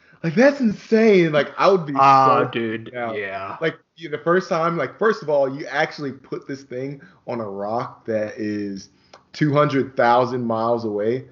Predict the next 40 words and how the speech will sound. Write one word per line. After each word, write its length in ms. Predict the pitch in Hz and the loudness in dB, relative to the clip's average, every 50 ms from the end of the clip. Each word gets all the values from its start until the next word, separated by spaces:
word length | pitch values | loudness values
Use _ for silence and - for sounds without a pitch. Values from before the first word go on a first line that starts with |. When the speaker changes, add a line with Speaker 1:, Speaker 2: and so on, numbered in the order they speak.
| _ _ _ _ - | _ _ _ _ -6
Speaker 1:
I 20 | |
think 120 | 131 143 127 | -4 -2 -2
that's 140 | 110 101 - | -2 -2 -2
how 120 | 95 90 | -6 -8
far 240 | - - 98 95 95 | -6 -6 -6 -6 -4
it 80 | 92 | -4
is. 300 | 92 95 95 101 98 - _ _ _ _ _ _ - | -4 -4 -4 -6 -8 -12 _ _ _ _ _ _ -4
Like, 140 | - 98 90 | -2 0 2
okay, 440 | 104 151 147 - 135 110 107 104 98 - - | 4 2 4 4 2 2 2 0 -2 -4 -2
we 140 | 139 165 147 | -2 -2 -2
just 140 | 143 123 | -2 -2
happened 300 | 131 156 147 151 - 156 143 | 2 4 4 4 2 0 -4
to, 40 | 131 | -2
we, 280 | 131 147 151 165 180 - - - - _ _ _ _ _ | -2 -2 -2 -2 -4 -8 -14 -20 -20 _ _ _ _ _
you 140 | 190 190 202 | 0 0 2
could 100 | - 214 | 2 2
have 80 | 190 | 2
gone 200 | 175 196 185 180 - | 4 2 2 2 0
anywhere 300 | 175 180 196 190 180 165 151 | 0 0 2 2 2 0 -2
in 60 | 139 | -4
space, 360 | - - - 139 139 127 - | -8 -6 -4 -4 -4 -4 -6
but 200 | - 131 117 - | -12 -16 -16 -14
you 180 | 147 151 156 - _ _ _ _ _ _ | -14 -14 -14 -16 _ _ _ _ _ _
managed 520 | - 127 123 131 139 147 143 143 139 139 - | -12 -6 -2 0 0 0 0 -2 -4 -4 -6
to 200 | 139 - - 104 | -10 -8 -4 -2
actually 420 | 117 123 120 - - 123 120 117 | 0 0 -2 -2 -6 -6 -4 -4
land 360 | 110 113 113 117 113 117 117 | -4 -4 -6 -4 -6 -6 -6
on 140 | 107 104 104 | -6 -6 -8
this 180 | 104 104 - - | -8 -12 -12 -8
rock 380 | 104 104 104 101 98 95 - - | -4 -2 -2 -2 -2 -4 -8 -10
that 100 | 98 92 | -12 -12
just 200 | - 104 - - | -12 -16 -14 -8
happens 320 | 104 107 101 101 - 107 98 | -4 -4 -4 -4 -6 -12 -12
to 60 | 98 | -12
be 160 | 92 95 92 _ _ _ _ _ _ _ _ _ _ - | -12 -12 -14 _ _ _ _ _ _ _ _ _ _ 0
orbiting 340 | - 123 123 117 117 110 104 | 2 2 4 4 0 -2 -2
around 300 | 101 101 101 101 101 98 | -2 -2 -2 -2 -4 -4
Earth. 300 | - 107 101 98 90 87 _ _ _ _ _ _ _ _ _ _ _ - | -4 -6 -6 -6 -6 -10 _ _ _ _ _ _ _ _ _ _ _ -4
And 160 | 113 120 123 | -2 0 2
then 460 | 135 139 139 135 135 131 127 131 127 | 4 4 4 4 2 0 -2 -6 -12